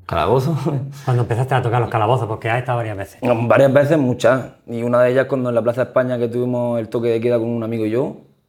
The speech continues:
Speaker 2: ¿El toque de queda con el hablamos de la pandemia?
Speaker 1: De, lo del covid,
Speaker 2: Sí.
Speaker 1: a nosotros nos detuvieron sin motivo ninguno. Sin motivo ninguno. En el aspecto de que, y a mí, bueno, a mí se me lanzaron a pegarme.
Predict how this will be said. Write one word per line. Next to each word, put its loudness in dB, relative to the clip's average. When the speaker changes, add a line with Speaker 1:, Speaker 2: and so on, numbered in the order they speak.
Speaker 2:
¿El -12
toque -4
de -2
queda 0
con -4
el -2
hablamos -2
de -4
la 0
pandemia? 2
Speaker 1:
De, 2
lo 6
del 4
covid, 2
Speaker 2:
Sí. -6
Speaker 1:
a 2
nosotros 0
nos 2
detuvieron 0
sin -4
motivo -2
ninguno. -4
Sin 2
motivo 0
ninguno. -4
En 4
el 6
aspecto 4
de 6
que, 2
y 0
a 6
mí, 2
bueno, 2
a -6
mí -8
se 0
me 6
lanzaron 2
a 0
pegarme. -2